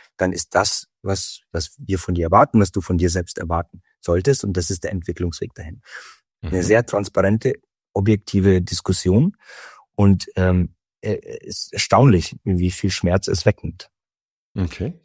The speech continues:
Speaker 2: klasse. Also, äh, gibt wenige Unternehmen wahrscheinlich, die das so extrem transparent machen.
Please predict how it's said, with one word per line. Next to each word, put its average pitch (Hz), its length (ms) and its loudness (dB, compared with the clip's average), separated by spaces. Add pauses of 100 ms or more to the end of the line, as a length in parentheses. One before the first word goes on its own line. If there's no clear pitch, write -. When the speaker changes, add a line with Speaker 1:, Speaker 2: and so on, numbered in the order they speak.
Speaker 2:
klasse. - 340 -10 (220)
Also, 104 320 -2
äh, 95 240 -4
gibt 95 340 -6
wenige 127 380 0
Unternehmen 113 500 0
wahrscheinlich, 117 440 -2
die 110 140 -6
das 95 240 -4
so 104 240 -4
extrem 101 560 -8
transparent 95 720 -8
machen. 175 360 -6